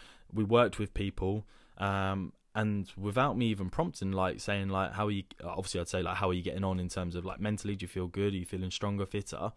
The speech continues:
They started showing me their transformations, whether that be body transformations or, you know, I've got my five K down two minutes and stuff like that. And we started being able to,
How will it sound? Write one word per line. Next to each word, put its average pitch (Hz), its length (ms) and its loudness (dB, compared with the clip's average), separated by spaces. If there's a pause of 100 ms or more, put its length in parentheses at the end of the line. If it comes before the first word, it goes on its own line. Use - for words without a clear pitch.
(560)
They 101 120 4
started 107 460 2 (120)
showing 117 500 6
me 92 160 0
their 92 180 2
transformations, 98 840 0
whether 98 200 2
that 92 160 0
be 92 120 -4
body 101 300 2
transformations 104 880 -2
or, 92 280 0 (400)
you 98 80 0
know, 87 120 2
I've 87 120 -2
got 98 160 4
my 95 100 0
five 95 400 2
K 104 220 0
down 101 400 2
two 101 240 0
minutes 117 500 0
and 95 100 -2
stuff - 280 0
like 87 100 0
that. 113 160 6
And 101 100 0
we 101 60 2
started 113 380 2
being 107 200 0
able 98 280 -2
to, 95 360 -4